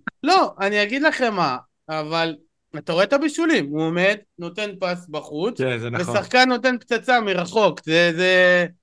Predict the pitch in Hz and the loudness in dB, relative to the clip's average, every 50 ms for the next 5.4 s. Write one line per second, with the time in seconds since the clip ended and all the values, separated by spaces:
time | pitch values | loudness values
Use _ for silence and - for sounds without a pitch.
0 | _ _ _ _ _ - - 440 - - 415 349 - - _ _ _ _ _ _ | _ _ _ _ _ -10 -10 -8 -6 -6 -6 -6 -8 -12 _ _ _ _ _ _
1 | - 190 196 226 240 269 311 - 302 - 185 - - 285 277 247 247 254 240 233 | 0 2 4 6 8 8 8 8 6 4 2 2 2 0 -2 0 0 0 0 0
2 | 220 214 202 185 175 180 - 160 143 151 151 151 160 151 143 156 180 196 185 165 | 0 -2 -2 -2 -4 -6 -8 -8 -8 -8 -8 -10 -14 -4 0 0 0 2 0 -2
3 | - 131 - 175 - 196 160 185 175 160 175 160 151 - - 131 113 - 156 156 | -4 -4 -4 -2 -2 0 -2 0 0 0 -2 -2 -4 -6 -6 -8 -6 -6 -6 -6
4 | - - 120 - 147 151 147 135 120 120 120 127 139 151 143 143 151 151 143 139 | -6 -8 -8 -4 -4 -4 -2 -2 -4 -4 -4 -4 -4 -4 -4 -4 -6 -6 -6 -6
5 | 139 143 143 139 139 143 139 139 | -6 -6 -6 -4 -4 -4 -6 -8